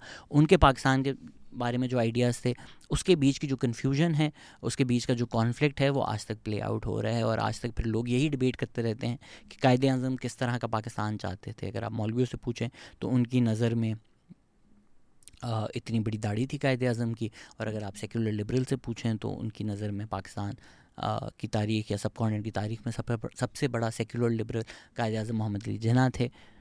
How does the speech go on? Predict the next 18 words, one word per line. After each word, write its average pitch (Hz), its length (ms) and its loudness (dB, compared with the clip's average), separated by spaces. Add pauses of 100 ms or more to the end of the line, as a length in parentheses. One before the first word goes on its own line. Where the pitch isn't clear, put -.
(200)
दोनों 196 280 6
चीज़ें 165 300 2
ज़ाहिरी 143 260 6
बात 127 240 4
है 127 60 4
सच - 320 -4
नहीं 135 300 4
हैं, 139 160 4
लेकिन 135 300 2
दोनों 131 380 4 (760)
एक 127 160 2
narrative, 135 580 2 (120)
एक 123 200 -2
आइडियोलॉजी 123 760 4
की 160 120 -2
basis 127 400 0
पर, 139 220 0 (1000)
अ, 98 280 0